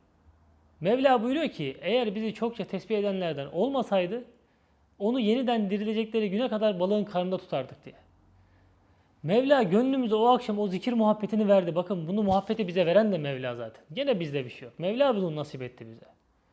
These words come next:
O akşam o zikri yaptık ya, işte o günde Mevla bizi o ifrit topluluğundan muhafaza etti yani. İşte tam tersi biz onları öldürerek def ettik yani. İşte bu muhabbeti bize veren Mevla,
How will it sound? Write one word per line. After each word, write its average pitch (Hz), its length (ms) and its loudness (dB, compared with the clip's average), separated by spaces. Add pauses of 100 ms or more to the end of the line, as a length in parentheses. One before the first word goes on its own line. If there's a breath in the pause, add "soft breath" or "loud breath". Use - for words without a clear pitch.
(840 soft breath)
O 269 120 6
akşam 262 300 2
o 262 60 -2
zikri 233 240 -4
yaptık 247 360 -2
ya, 147 120 -2
işte 180 260 -12 (160)
o 262 120 0
günde 214 260 -2
Mevla 214 460 4
bizi 214 340 -4 (120)
o - 220 -4
ifrit 208 300 -6
topluluğundan 175 500 -4
muhafaza 143 400 -2
etti - 200 -12
yani. - 120 -20 (720)
İşte 175 120 -14
tam 208 260 -2
tersi 180 260 -4
biz 190 100 -4
onları 160 260 -2
öldürerek 151 460 -6
def 147 160 -6
ettik - 260 -18
yani. - 160 -20 (1300 soft breath)
İşte 185 400 -2
bu 285 100 0
muhabbeti 214 540 2
bize 190 200 4
veren 196 260 4
Mevla, 160 640 -2